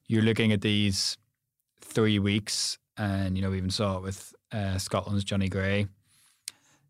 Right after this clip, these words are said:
um, with a bad injury last week, which will impact Scotland. You know, a subplot over the next three or four weeks is going to be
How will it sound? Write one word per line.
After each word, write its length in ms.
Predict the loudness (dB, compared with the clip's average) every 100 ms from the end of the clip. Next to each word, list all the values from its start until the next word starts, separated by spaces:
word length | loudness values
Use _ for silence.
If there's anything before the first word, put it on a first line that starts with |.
| -8
um, 500 | 0 2 2 0 0
with 100 | 0
a 60 | 2
bad 240 | 2 2
injury 280 | 4 4 4
last 340 | 2 2 2 0
week, 180 | 0
which 180 | -2 -4
will 100 | -4
impact 500 | -2 -2 -2 -4 -8 -20 _ _ _
Scotland. 680 | -6 0 0 4 4 4 2
You 60 | 0
know, 120 | 0
a 120 | -2 -4
subplot 600 | 0 2 4 4 4 2
over 240 | 0 2
the 100 | 4
next 420 | 4 2 -2 -8 -14 _ _ -6
three 220 | 0 0
or 60 | 0
four 220 | 0 0
weeks 260 | 0 -2
is 240 | -4 -4 -2
going 260 | -2 0
to 60 | 0
be 400 | -4 -4 -4